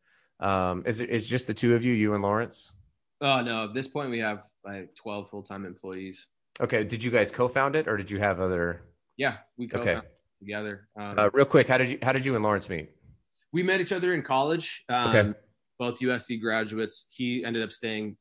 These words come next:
Speaker 2: staying at S C for a few years in the law s-, the law, um,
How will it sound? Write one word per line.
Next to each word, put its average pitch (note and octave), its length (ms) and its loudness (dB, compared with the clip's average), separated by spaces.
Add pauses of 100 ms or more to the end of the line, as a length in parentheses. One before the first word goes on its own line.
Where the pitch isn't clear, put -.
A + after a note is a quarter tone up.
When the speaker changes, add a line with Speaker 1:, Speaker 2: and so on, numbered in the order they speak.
Speaker 2:
staying G#2+ 360 -6
at G2+ 180 -6
S G#2 200 -8
C G#2+ 180 -8
for G#2 220 -6
a G2+ 60 -10
few G#2+ 200 -8
years G2+ 420 -6
in G2 400 -10 (220)
the G#2 60 -12
law G2 200 -4
s-, - 280 -12
the G2 100 -14
law, G2 440 -6 (120)
um, F#2 400 -12